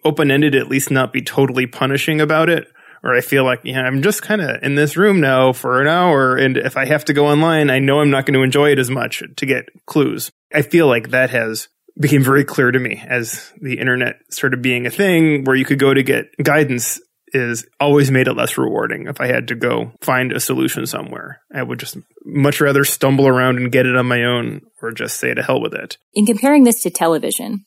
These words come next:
Speaker 2: you have some shows that have a story arc that is just one episode. You have your episodic stuff. And then you have some that has just a long, long story arc. And then you have some that are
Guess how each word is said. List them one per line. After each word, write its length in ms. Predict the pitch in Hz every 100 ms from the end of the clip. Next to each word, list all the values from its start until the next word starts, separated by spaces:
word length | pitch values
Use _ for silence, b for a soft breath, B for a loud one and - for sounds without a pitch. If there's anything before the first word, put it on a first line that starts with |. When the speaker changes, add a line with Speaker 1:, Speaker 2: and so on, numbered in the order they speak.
| _
Speaker 2:
you 220 | 190 214
have 340 | 214 226 214 214
some 480 | - 226 240 247 - _ -
shows 520 | - 185 165 165 160
that 220 | 165 160
have 340 | 175 165 156 151
a 60 | 170
story 540 | - - - 170 170
arc 220 | 165 156 -
that 120 | 170 156
is 220 | 160 156
just 320 | 165 156 -
one 100 | 151
episode. 460 | - - - - -
You 80 |
have 80 | 160
your 100 | 156
episodic 480 | 165 - 165 151 -
stuff. 280 | - - - -
And 80 | 196
then 80 |
you 80 | 233
have 100 | 240
some 220 | 226 208
that 100 | 196
has 240 | 180 170 160
just 240 | 170 165 -
a 80 | 160
long, 500 | 160 160 165 170 165
long 240 | 151 160
story 340 | - 147 -
arc. 220 | 78 - -
And 100 | 190
then 100 | 190
you 60 | 190
have 120 | 190
some 180 | 190 180
that 140 | 170
are 120 | 165